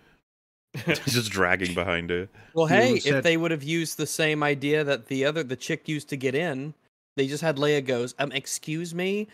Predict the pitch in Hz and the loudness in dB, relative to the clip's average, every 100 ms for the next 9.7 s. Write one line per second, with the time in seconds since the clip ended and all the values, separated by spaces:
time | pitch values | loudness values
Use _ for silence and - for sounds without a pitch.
0 | - - 151 196 156 160 123 127 143 160 | -18 0 2 4 4 0 -2 -2 -2 -4
1 | - 175 190 214 123 131 160 151 120 - | -6 -4 -2 -2 0 0 0 -2 -2 -2
2 | - 95 151 92 87 82 - - 87 87 | 0 0 0 0 -2 -6 -12 -10 -6 -6
3 | 90 90 113 101 87 - 80 151 147 98 | -4 -2 2 2 2 -2 0 0 0 -2
4 | 127 - _ - _ _ - 214 185 190 | -6 -12 _ -20 _ _ -4 -2 0 -4
5 | - 175 165 165 - 170 175 156 156 139 | -4 -4 -4 -6 -2 0 0 -2 -2 -4
6 | 135 151 143 - 151 127 117 147 135 104 | -4 -2 -4 -4 -6 -6 -2 0 0 -4
7 | - - 147 139 135 135 - 151 - 135 | -10 -8 -6 -6 -10 -12 -6 -6 -4 -4
8 | 123 123 131 - 151 135 131 123 123 113 | -2 -4 -4 -4 -4 -2 0 2 2 -2
9 | 113 117 127 - 143 160 | -8 -8 -8 -8 -6 -6